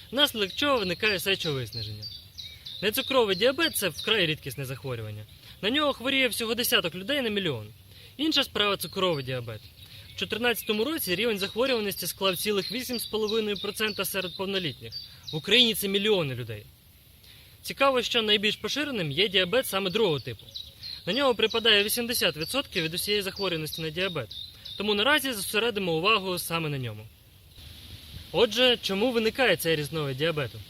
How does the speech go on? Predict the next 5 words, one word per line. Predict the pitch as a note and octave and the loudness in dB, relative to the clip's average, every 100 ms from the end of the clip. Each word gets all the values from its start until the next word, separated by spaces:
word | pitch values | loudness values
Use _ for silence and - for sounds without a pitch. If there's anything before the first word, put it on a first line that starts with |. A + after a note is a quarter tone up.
| - - - | -20 -20 -8
Алопатична, | D3+ F3+ F3+ G3+ C#4+ - F#3 | 0 0 0 -2 -2 -2 -2
тобто | E3 D#3 E3+ | -4 -4 -4
звичайна | F#3+ G#3+ F#3+ D3 | -4 0 0 2
медицина, | D3+ D3 - C#3 | -4 -6 -6 -6
вчить, | D3 - F#3 | -6 -2 -2